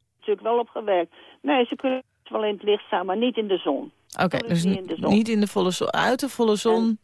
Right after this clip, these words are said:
Speaker 1: Een beetje
Speaker 2: terugsnoeien.
Speaker 1: zon, vochtig, ja.
Speaker 2: Kronkeldingen vochtig en
Speaker 1: En
Speaker 2: tegen
Speaker 1: geen,
Speaker 2: praten.
Speaker 1: geen, nee, dagenlange voeten, ook niet van.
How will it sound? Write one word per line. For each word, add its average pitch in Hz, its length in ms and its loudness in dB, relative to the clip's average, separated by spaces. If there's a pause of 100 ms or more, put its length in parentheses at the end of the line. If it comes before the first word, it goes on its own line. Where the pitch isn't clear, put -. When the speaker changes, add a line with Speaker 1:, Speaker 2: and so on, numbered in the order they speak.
(120)
Speaker 1:
Een 180 160 -16
beetje 247 360 6
Speaker 2:
terugsnoeien. 202 760 0 (140)
Speaker 1:
zon, 240 120 2
vochtig, 233 480 0
ja. 214 300 2 (120)
Speaker 2:
Kronkeldingen 196 640 -2
vochtig - 400 -4
en - 100 -2
Speaker 1:
En 208 100 6
Speaker 2:
tegen 214 200 2
Speaker 1:
geen, 269 140 0
Speaker 2:
praten. 170 540 0
Speaker 1:
geen, 247 280 2
nee, - 320 -6 (680)
dagenlange 220 800 2
voeten, 302 600 0 (220)
ook 143 160 -6
niet 180 160 -14
van. 160 320 -4